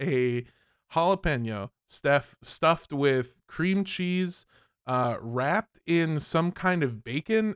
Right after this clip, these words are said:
and then packed into, like, some kind of meat, and then cooked in a, a smoker, and then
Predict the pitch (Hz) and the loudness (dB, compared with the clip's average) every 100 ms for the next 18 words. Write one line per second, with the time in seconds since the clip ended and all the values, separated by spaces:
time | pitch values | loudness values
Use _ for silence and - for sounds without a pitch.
0 | - 147 151 147 135 120 - 170 190 - | -4 -2 0 0 0 -6 -4 -2 -2 -2
1 | _ 180 208 220 214 208 190 170 147 143 | _ -4 -2 -2 -4 -4 -2 -2 -2 -4
2 | 135 - 180 185 - 196 170 135 120 117 | -4 -2 -2 -2 0 0 2 0 -2 -2
3 | 170 285 - - - - _ 147 160 165 | 0 -2 -6 -20 -20 -20 _ -2 2 2
4 | 156 143 127 _ - - 190 254 _ - | 2 0 -6 _ -12 -2 0 -2 _ -20
5 | - _ - 165 190 165 139 127 - 131 | -20 _ 0 2 4 4 4 2 0 -4
6 | - - 139 160 208 254 254 254 156 156 | -4 -4 0 2 2 0 0 0 0 2
7 | 147 143 131 123 | 2 0 -4 -10